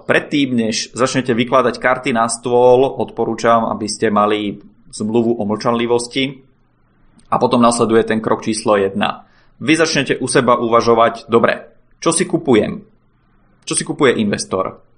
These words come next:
Aká bude moja úloha v tejto novej firme? Čo očakáva ten investor? Patenty, postupy, kupuje vás, kúpi ako zamestnanca, klientov alebo nejaké iné aktíva, budovy, čokoľvek?“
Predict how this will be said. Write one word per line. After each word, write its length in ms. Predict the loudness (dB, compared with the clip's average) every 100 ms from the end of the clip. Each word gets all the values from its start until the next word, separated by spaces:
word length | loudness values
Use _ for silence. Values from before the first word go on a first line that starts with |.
| _ -6
Aká 240 | 0 0
bude 720 | 0 -2 2 4 4 0 -14 _ _ 0
moja 320 | 2 4 2
úloha 640 | -2 0 0 4 2 2 -2
v 80 |
tejto 240 | -2 0 2
novej 320 | 2 2 2
firme? 400 | 2 2 -2 -8 _ _ _ _ _ -4
Čo 520 | 2 4 4 -2 -20 _ _ _ -8
očakáva 480 | -2 0 2 2 2
ten 240 | -2 -4
investor? 640 | -6 -6 -6 -6 -6 -8 _ -2
Patenty, 560 | 0 0 -2 -4 -2
postupy, 960 | 2 0 2 0 2 0 2 -2 -6 _ _
kupuje 720 | -6 -4 2 4 6 4 2 0
vás, 320 | 2 2 0
kúpi 560 | -8 -8 -4 -6 -6 -14 -6
ako 240 | -6 -2
zamestnanca, 880 | 0 0 0 0 0 2 4 4 0
klientov 880 | -2 2 2 4 4 6 4 -2 -14 -2
alebo 320 | 0 2 2
nejaké 240 | 0 0 0
iné 160 | 2 2
aktíva, 480 | 2 -2 -2 -2
budovy, 480 | -2 2 2 2 -4
čokoľvek?“ 500 | -6 -2 -2 0 -4